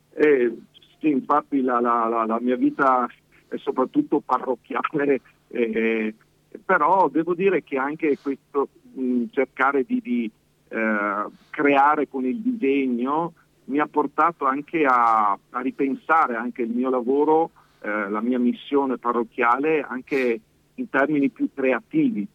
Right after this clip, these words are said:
Poi, infatti, le mie catechiste sono, sanno che io sono, non sono un campione di, <laughs> di precisione nella puntualità, del dare per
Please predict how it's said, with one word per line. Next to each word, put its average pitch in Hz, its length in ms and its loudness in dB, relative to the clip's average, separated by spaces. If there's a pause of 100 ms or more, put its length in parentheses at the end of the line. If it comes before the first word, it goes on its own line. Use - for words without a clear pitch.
(140)
Poi, 117 360 2
infatti, 139 260 -2
le 147 100 2
mie 156 120 2
catechiste 156 680 -2
sono, 135 440 -2
sanno 156 380 -2
che - 120 -12
io 117 100 -4
sono, 123 540 -2 (340)
non 127 140 -8
sono 160 180 -2
un 156 100 2
campione 143 480 0
di, 123 340 4 (260)
<laughs> 135 260 -8
di 113 920 0
precisione 147 640 0
nella 131 220 0
puntualità, 131 720 0
del 117 240 -4
dare 123 280 -2
per 139 220 -6